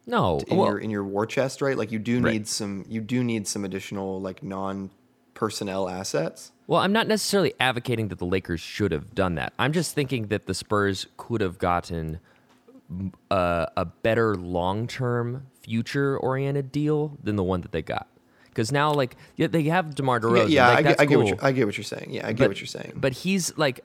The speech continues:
Speaker 1: uh, imagine that the Spurs switch to more of a modern style offense after Greg Popovich. Now DeMar DeRozan's not gonna fit quite as well. In this current situation, DeMar is, like, one of the best mid-range shooters in the game, like, throwback shooter.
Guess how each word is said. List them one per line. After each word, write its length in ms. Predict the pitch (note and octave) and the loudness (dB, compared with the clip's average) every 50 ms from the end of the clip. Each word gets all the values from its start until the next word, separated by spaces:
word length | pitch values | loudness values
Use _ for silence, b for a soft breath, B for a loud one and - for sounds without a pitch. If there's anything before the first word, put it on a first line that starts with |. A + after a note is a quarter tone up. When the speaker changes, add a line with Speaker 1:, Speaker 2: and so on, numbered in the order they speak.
| _ - | _ -2
Speaker 1:
uh, 120 | D#3 D3 - - | -2 -2 0 0
imagine 580 | D#3 D#3 E3+ F3 G3+ G3+ A3+ A#3+ A3+ G#3+ F3+ - _ - - - | 0 2 2 2 0 0 0 -2 -2 -2 -4 -6 _ -20 -10 -2
that 160 | C3+ D3 C3+ | -2 -2 2
the 100 | - C3+ | 0 0
Spurs 460 | - - - C#3 C3+ C#3 C#3 C3+ B2+ | -2 0 0 2 2 2 2 2 0
switch 640 | - - - - - B2+ A#2+ A#2 - - - - - - | -4 -6 -8 -4 -2 -2 -2 0 -2 -4 -6 -6 -8 -10
to 300 | - - - B2 A#2 A2+ A2 | -10 -4 -2 0 2 2 0
more 420 | G#2 G#2 G#2 G#2+ G#2+ A2 G#2+ G#2 - | 0 2 2 2 4 4 2 2 2
of 160 | G2 G2 G2 | 0 0 0
a 60 | F#2 | 0
modern 480 | F#2 F#2+ F#2 F#2 F2+ F#2 F2+ F2 E2+ E2 | 0 0 0 0 0 0 -2 -4 -6 -8
style 360 | - - G2+ F2+ F2 E2+ F2 E2+ | -6 -2 0 2 2 2 2 2
offense 420 | D#2+ E2 - E2+ E2+ E2 - - - | 0 0 -2 -4 -6 -6 -8 -8 -4
after 320 | - F2 E2 - - E2 D#2+ | -2 -2 -2 -2 -4 -8 -4
Greg 200 | - D#2+ D#2 - | -2 -4 -2 -2
Popovich. 600 | F#2 E2+ D#2+ - D#2 C#2+ - - - - - - _ b b b b b b b b b b - | -2 -4 -4 -4 -8 -10 -10 -12 -12 -14 -20 -20 _ b b b b b b b b b b -8
Now 380 | - F#2+ A2+ B2 C#3+ D3 C#3+ C3+ | -2 2 2 4 4 2 2 0
DeMar 340 | C3 C3+ B2 B2 A#2+ A#2+ A2+ | -2 -2 0 0 0 2 2
DeRozan's 480 | A2 A2 A2 G#2 F#2+ G2+ F#2+ F#2 - | 0 0 0 0 0 -4 -8 -6 -4
not 140 | A2 G2 F#2 | -4 -4 -4
gonna 100 | - F#2+ | -6 -8
fit 240 | - - A2 F#2 - | -4 -4 -4 -4 -4
quite 200 | - - F2+ E2+ | -2 -2 0 0
as 120 | E2 D#2 | -2 -2
well. 340 | F#2 F2+ E2 D2 C#2 - - b b b b b | -2 -2 0 0 -2 -4 -8 b b b b b
In 120 | A2 A2+ | -2 0
this 140 | A2 A#2 - | -2 -2 -4
current 300 | - - D#3 F3 F3+ E3+ | -2 -2 0 0 0 -2
situation, 640 | - C3 - A2 G2+ F#2 F#2+ F#2 - G2+ G2 F#2+ - | -4 -6 -4 0 0 0 0 0 -2 -4 -6 -6 -8
DeMar 300 | - G#2 G2+ G#2 A#2 C3 | -8 -4 0 0 2 2
is, 140 | C#3 C3+ - | 0 0 -2
like, 180 | B2+ A2 - - | -2 -4 -4 -2
one 160 | G2+ G#2 G2+ | -2 -2 -2
of 80 | G2 F#2+ | -2 -4
the 60 | F#2+ | -4
best 360 | F2+ G2 G2 G2 F#2+ - - | 0 0 0 0 0 -4 -6
mid-range 460 | G2 F2+ F#2 F2+ F#2 F2+ F2 E2 F2 | -4 -2 -2 0 0 0 0 -2 -4
shooters 380 | - - F#2+ E2+ E2+ E2 D#2 - | -6 -4 -4 -2 -2 -4 -4 -4
in 80 | D#2+ | -6
the 60 | D#2 D2+ | -6 -4
game, 340 | F2+ E2+ D2+ B1+ - - - _ _ - | -4 -4 -6 -6 -8 -12 -16 _ _ -20
like, 180 | - - - _ | -20 -20 -20 _
throwback 440 | - - G2 F#2+ F2+ E2 E2 D#2+ D#2+ | -4 0 2 2 2 2 0 -2 -2
shooter. 380 | - - F#2+ D#2+ - C2+ - | -6 -8 -8 -6 -6 -8 -10